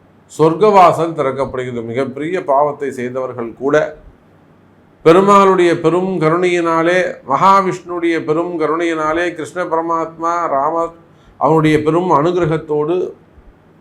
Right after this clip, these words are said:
பாவத்தை செய்தவர்கள் கூட ரட்சிக்கப்பட்டு சொர்க்கத்துக்கு அனுப்பப்படுகிறார்கள் அப்படின்னு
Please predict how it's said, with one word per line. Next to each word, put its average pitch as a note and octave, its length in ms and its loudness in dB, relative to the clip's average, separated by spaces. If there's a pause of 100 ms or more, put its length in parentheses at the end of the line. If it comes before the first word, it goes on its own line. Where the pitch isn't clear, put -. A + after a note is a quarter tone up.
(360)
பாவத்தை F3+ 520 6 (160)
செய்தவர்கள் D#3+ 560 0 (100)
கூட E3 160 -2 (160)
ரட்சிக்கப்பட்டு F3 840 -2 (140)
சொர்க்கத்துக்கு E3+ 580 -4 (100)
அனுப்பப்படுகிறார்கள் C#3 1000 2 (360)
அப்படின்னு B2 320 -4